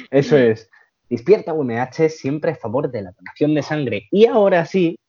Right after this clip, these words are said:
seguimos el hilo de, de las noticias fakes que me estabas contando, que me las has colado, pero vamos completamente con el, con el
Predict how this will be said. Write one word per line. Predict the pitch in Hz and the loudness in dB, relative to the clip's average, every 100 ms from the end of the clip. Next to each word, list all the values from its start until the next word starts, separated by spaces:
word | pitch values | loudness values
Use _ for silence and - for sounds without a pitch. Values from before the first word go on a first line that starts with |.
| _ | _
seguimos | - 139 147 151 147 143 - - | -2 0 2 2 0 -4 -10 -4
el | 139 139 | 0 2
hilo | 143 139 131 127 123 117 113 110 98 | 2 0 2 0 0 -2 -4 -6 -6
de, | 113 117 113 113 107 101 | -4 -2 0 -2 -4 -6
de | 113 | -4
las | 107 117 | -4 -6
noticias | 110 131 127 127 - | -6 -6 -4 -6 0
fakes | 139 117 - - | 0 0 -4 -12
que | 123 | -6
me | 117 | -6
estabas | 117 120 120 113 110 107 - | -2 0 0 0 0 -2 -8
contando, | _ 110 104 127 123 104 104 - | _ -4 0 2 2 -2 -6 -14
que | - | -16
me | 98 | -14
las | 95 | -10
has | - | -4
colado, | 117 107 101 | -2 -2 0
pero | 110 | 0
vamos | 101 101 107 | 2 0 -2
completamente | - 110 98 104 - 110 110 104 92 | -8 -10 -8 -8 -8 -6 -6 -6 -10
con | 98 98 | -8 -8
el, | 92 90 87 - _ _ - - - - - _ | -6 -8 -10 -16 _ _ -20 -20 -18 -20 -20 _
con | - 120 | 0 2
el | 117 107 104 98 95 90 85 82 | 4 4 2 2 0 -2 -4 -8